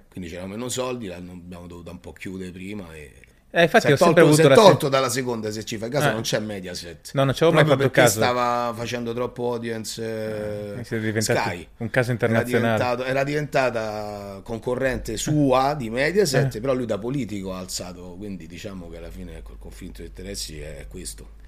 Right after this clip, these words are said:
Speaker 2: No, io l'ho sempre
Speaker 1: Un
Speaker 2: trovata
Speaker 1: po'.
Speaker 2: un po' corta la seconda stagione, cioè nel senso
Speaker 1: Per
Speaker 2: non
Speaker 1: quello.
Speaker 2: mi era piaciuta, però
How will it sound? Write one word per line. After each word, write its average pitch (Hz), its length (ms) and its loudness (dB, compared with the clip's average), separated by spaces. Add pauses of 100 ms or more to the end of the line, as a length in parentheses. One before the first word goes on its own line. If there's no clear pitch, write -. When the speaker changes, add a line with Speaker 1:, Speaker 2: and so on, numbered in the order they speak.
(200)
Speaker 2:
No, 202 120 2
io 233 100 6
l'ho 135 80 8
sempre 127 240 2
Speaker 1:
Un 113 60 0
Speaker 2:
trovata 135 240 6
Speaker 1:
po'. 135 40 6
Speaker 2:
un 123 80 2
po' 135 220 8
corta 143 360 6
la 113 80 6
seconda 110 440 0
stagione, 104 360 0
cioè 123 180 4
nel 117 120 0
senso - 340 -2
Speaker 1:
Per 117 40 4
Speaker 2:
non 123 100 0
Speaker 1:
quello. 131 340 2
Speaker 2:
mi 143 80 0
era 151 140 6
piaciuta, 143 340 2
però 127 380 6